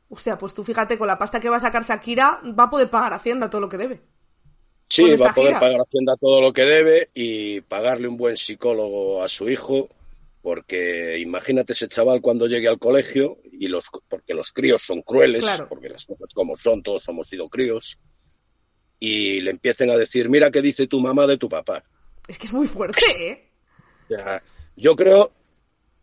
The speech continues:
Speaker 2: a ver, es que, pff, me pare-, a mí no, no, no me entra en la cabeza. O sea, yo siempre he dicho, siempre he creído que los platos, los trapos sucios se lavan en casa.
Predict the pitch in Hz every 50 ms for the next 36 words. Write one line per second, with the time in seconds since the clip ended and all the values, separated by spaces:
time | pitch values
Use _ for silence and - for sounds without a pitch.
0 | _ _ _ - - 160 160 135 135 147 147 - 143 139 127 139 131 - - 139
1 | 135 135 - _ - - - _ _ _ _ _ _ _ _ _ _ _ _ _
2 | _ _ - 120 135 - - 139 - - - - - - - 226 226 214 190 180
3 | 143 147 151 151 156 175 180 170 165 160 160 165 185 196 190 170 156 156 143 -
4 | 117 110 110 107 95 - 95 95 104 95 - - 80 80 - - 92 90 90 104
5 | 139 147 - - 156 147 - 139 135 135 143 147 - - 147 151 151 151 151 151
6 | 131 - - 135 127 - 127 117 - 117 123 135 139 143 131 127 107 98 - -
7 | _ 117 120 120 - - 123 120 117 117 113 107 - - 131 127 - 123 113 -
8 | - 131 - - 127 120 - 117 117 117 117 110 95 71 - - 73 - - -
9 | _